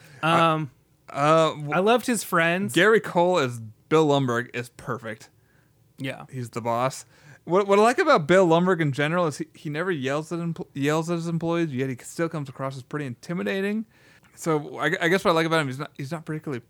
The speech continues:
Speaker 2: pleasant, but he's not, also not particularly abusive. He's just kind of a dick.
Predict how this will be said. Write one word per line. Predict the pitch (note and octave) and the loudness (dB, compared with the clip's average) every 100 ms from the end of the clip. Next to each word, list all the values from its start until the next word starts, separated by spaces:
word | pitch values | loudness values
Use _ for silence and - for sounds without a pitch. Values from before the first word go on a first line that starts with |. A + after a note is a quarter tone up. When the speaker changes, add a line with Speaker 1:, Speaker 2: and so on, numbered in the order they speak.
| _ _ _ _ | _ _ _ _
Speaker 2:
pleasant, | - C3+ C#3 F3 B2+ | -6 -4 -4 -6 -8
but | |
he's | B2+ C3+ | -10 -8
not, | C3 | -12
also | - C3+ C#3+ | -12 -10 -10
not | C3+ - _ _ | -12 -14 _ _
particularly | C3+ B2+ B2+ B2+ B2 A#2 _ | -8 -6 -6 -4 -4 -6 _
abusive. | A#2 - - C#3+ D3+ G#3 G#3 F3+ _ _ _ _ _ | -18 -12 2 4 6 4 2 -6 _ _ _ _ _
He's | - | -4
just | F#3+ - | -2 0
kind | F3+ | -2
of | B2+ | -2
a | |
dick. | C#3+ G#2+ - | -4 -4 -10